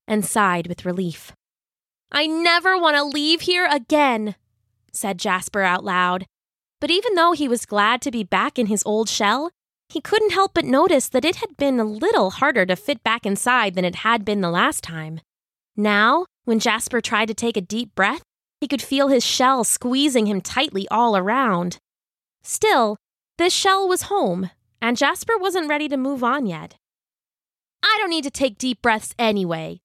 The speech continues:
he said. "You get the same amount of air if you take a lot of little breaths instead of a few deep ones, so I'll just do that. This shell is where I belong."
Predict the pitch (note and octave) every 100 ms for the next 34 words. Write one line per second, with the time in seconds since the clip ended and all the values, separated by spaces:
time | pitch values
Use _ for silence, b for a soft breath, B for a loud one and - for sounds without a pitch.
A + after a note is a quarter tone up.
0 | _ - G3 - E3 D#3 E3 _ _ _
1 | _ D#4 E4+ E4 A#3+ - E4 F#4 G4+ G4+
2 | G#4+ - C#4+ C#4+ C4+ A#3 A#3 A#3 A3 F#3+
3 | D4 F#4 F#4 E4 A3+ G#3 - A3 G#3 -
4 | G#3 F#3 F#3+ - A3+ D4 C#4 E4 - F#3+
5 | F#3 G3 - _ - G4 F4+ F#4 - F#4
6 | G4+ E4+ - _ _ _ _ _ _ F4
7 | G#4+ - E4 D#4+ A#3+ G#3 A#3 C4 C4+ A#3
8 | B3 G#3 F3+ G#3+ E3+ D#3+ G3